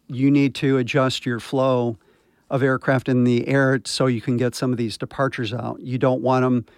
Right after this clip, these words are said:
all the departures building up, uh, and then having a long line of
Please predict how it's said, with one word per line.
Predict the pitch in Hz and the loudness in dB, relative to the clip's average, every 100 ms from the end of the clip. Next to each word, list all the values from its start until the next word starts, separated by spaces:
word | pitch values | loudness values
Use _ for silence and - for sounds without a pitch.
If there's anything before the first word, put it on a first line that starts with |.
| _ _ - | _ _ -4
all | 135 | -2
the | 123 | 0
departures | 113 - 139 139 131 107 | -4 -2 -2 0 -4 -4
building | 113 135 127 127 | 0 0 2 2
up, | 123 127 _ _ | 2 -2 _ _
uh, | 123 120 117 117 113 - - - _ _ - | -8 -4 -4 -4 -6 -10 -20 -20 _ _ -8
and | 131 | -2
then | 127 123 | 0 0
having | 123 127 120 | 2 2 2
a | 120 | 2
long | 123 131 131 123 - 143 | 2 4 2 0 -6 -4
line | 131 131 127 | 0 2 2
of | 123 - - | 0 -4 -16